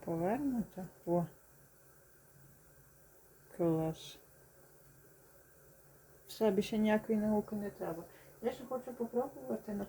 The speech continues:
кип'ятком, над чайником. Сказали, що це дуже ефективно. Зараз будемо пробувати. У мене тут наставлено трошки, але це не критично.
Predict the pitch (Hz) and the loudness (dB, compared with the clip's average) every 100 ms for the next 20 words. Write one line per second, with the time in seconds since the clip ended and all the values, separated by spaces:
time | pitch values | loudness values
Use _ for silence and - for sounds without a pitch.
0 | - 214 - 202 - 269 269 240 - 208 | -4 -4 -2 -4 -2 0 2 0 -2 0
1 | 170 160 147 - 147 - 180 240 415 - | 2 2 -2 -8 -10 -8 -4 0 0 0
2 | - - 240 - 220 226 220 - - - | -4 -8 -6 -4 -4 -2 -6 -6 -12 -6
3 | 165 147 147 170 220 214 202 202 - 156 | -4 -2 -2 2 2 4 8 8 8 2
4 | 147 143 143 - - - - - - - | 2 0 0 -2 -8 -8 -10 -8 -8 -8
5 | - - - - - - - 233 226 220 | -10 -10 -10 -10 -8 -4 4 10 12 12
6 | 214 214 - - - 214 208 - 247 381 | 12 8 2 -6 2 4 4 6 10 12
7 | 320 202 190 190 180 180 - 208 190 190 | 10 10 6 6 2 2 2 8 8 8
8 | 220 214 - 202 190 165 - - | 4 4 4 4 6 6 4 -4